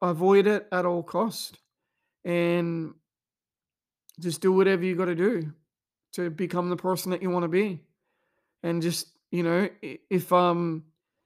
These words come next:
if certain friendships are causing you to fall back into that addiction and just think that you're all good and you've g-, you don't feel ashamed in that,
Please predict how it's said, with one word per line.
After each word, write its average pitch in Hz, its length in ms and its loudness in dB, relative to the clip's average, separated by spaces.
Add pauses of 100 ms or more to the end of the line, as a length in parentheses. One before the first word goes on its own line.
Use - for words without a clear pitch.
(300)
if 185 380 2
certain 202 380 2
friendships 190 600 -2
are 180 40 -4
causing 180 500 0
you 180 180 0
to 170 400 0 (320)
fall 185 300 6
back 175 280 4
into 180 300 -2
that 175 180 0
addiction 185 540 -2
and 165 260 -2 (380)
just 165 300 -2 (420)
think 175 320 -2
that 180 200 4 (840)
you're 185 280 6
all 190 140 8
good 180 360 4
and 170 320 0 (440)
you've 180 180 -8
g-, 190 80 -10 (100)
you 175 160 2
don't 175 160 2
feel 185 200 2
ashamed 175 460 -2
in 190 80 0
that, 240 240 0